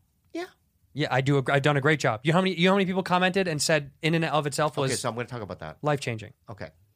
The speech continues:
Speaker 2: And I, boy, I've got a list of new shit to watch 'cause we've been watching.
Speaker 1: Okay.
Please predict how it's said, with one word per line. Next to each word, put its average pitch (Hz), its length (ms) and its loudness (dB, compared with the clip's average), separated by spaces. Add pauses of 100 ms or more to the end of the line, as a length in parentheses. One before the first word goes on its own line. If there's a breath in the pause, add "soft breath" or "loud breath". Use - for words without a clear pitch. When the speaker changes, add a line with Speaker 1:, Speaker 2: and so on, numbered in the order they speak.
(920 soft breath)
Speaker 2:
And 143 120 2
I, 196 60 6
boy, 180 220 6
I've 170 120 6
got 185 100 4
a 160 40 2
list 156 220 2
of 131 80 0
new 151 140 2
shit 139 220 0
to 127 60 -2
watch 120 340 0
'cause 123 120 -6
we've 135 120 0
been 123 140 -4
watching. 113 320 -4 (600)
Speaker 1:
Okay. 131 300 -14